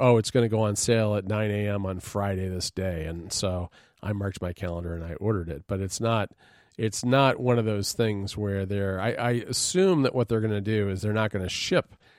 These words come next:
until they reached a certain production level, because I,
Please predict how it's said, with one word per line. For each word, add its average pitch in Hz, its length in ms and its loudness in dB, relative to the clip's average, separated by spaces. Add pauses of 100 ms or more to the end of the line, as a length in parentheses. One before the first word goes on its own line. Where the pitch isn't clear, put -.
(300)
until 123 460 0
they 110 140 2
reached 107 360 -4
a 92 60 -4
certain - 360 -4
production 98 500 -4
level, 80 420 -6 (420)
because 95 340 -2
I, 98 120 0